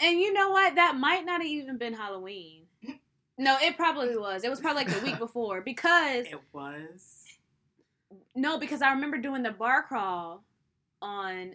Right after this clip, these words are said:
Speaker 1: the night of Halloween, and I was with my college friends who were all, they were all white, and so I'm like, I, I, I literally am the type of person that has the black friends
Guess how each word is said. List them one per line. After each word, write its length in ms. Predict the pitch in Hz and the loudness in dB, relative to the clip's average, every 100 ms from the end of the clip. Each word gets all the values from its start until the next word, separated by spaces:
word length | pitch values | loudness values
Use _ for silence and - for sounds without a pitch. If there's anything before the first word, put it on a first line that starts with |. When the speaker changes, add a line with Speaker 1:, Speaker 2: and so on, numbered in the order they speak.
| - 190 | -14 -10
Speaker 1:
the 100 | 196 | -2
night 240 | 220 269 | 0 0
of 80 | 233 | -2
Halloween, 680 | 202 185 175 170 156 151 175 _ _ _ | -6 -6 -8 -14 -16 -18 _ _ _ _
and 120 | 196 202 | -2 0
I 80 | 190 | 0
was 160 | 190 | -4
with 300 | 190 196 220 - _ _ _ | -4 -6 -6 -12 _ _ _
my 480 | 208 196 185 185 180 - | -6 -2 0 -2 -4 -10
college 440 | - 180 226 262 | -6 -4 -4 -8
friends 420 | - 233 233 233 233 | -6 -4 -4 -6 -8
who 120 | 214 | -8
were 100 | 196 | -6
all, 440 | - 175 185 185 - | -4 -4 -4 -6 -8
they 120 | 190 | -8
were 100 | 190 | -4
all 220 | 185 214 | -4 -4
white, 440 | 226 202 185 185 - | -2 -2 -2 -4 -8
and 100 | 196 | -12
so 220 | 190 185 - | -8 -8 -2
I'm 220 | 202 226 | 0 0
like, 220 | 233 208 - - - - | 0 -4 -4 -18 -6 4
I, 460 | 240 240 233 294 294 233 | 6 8 8 6 4 0
I, 140 | 262 | 0
I 40 | |
literally 380 | 262 285 302 302 | 0 -4 -6 -6
am 100 | 247 | -6
the 80 | 220 | -6
type 180 | 262 247 | -6 -8
of 80 | 240 | -6
person 280 | 240 240 | -6 -6
that 100 | 220 | -8
has 300 | 196 190 196 | -6 -6 -8
the 80 | 185 | -10
black 320 | 190 233 240 | -2 -2 -2
friends 420 | 277 254 247 240 | -6 -6 -6 -8